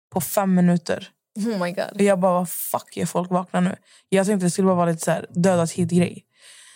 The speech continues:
Speaker 1: Så att jag satt där och jag bara såg hur min story, alltså du vet, längst upp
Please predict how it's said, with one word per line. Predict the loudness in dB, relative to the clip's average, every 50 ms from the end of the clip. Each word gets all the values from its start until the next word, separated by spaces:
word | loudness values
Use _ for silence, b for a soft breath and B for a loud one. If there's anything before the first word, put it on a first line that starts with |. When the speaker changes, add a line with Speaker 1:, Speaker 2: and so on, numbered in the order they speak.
| B B B B
Speaker 1:
Så | -8 -4 -2
att | 0 2
jag | 0 0 0
satt | -2 -4 -6 -4 -2
där | -2 0 0 0 0
och | 0 2
jag | 2 2 0
bara | 0 -2
såg | -2 -2 -2 0 2
hur | 2 4
min | 4 4 4
story, | 2 0 -2 0 0 2 0 0
alltså | 0 -2 -2 0 0 0 0 -2 -4 _ _ _ _ _
du | _ 0 2
vet, | 2 2 0 -6 _ _ _ _ _
längst | 0 2 4 4 4 2 2 0
upp | 0 0 0 -2 -6 _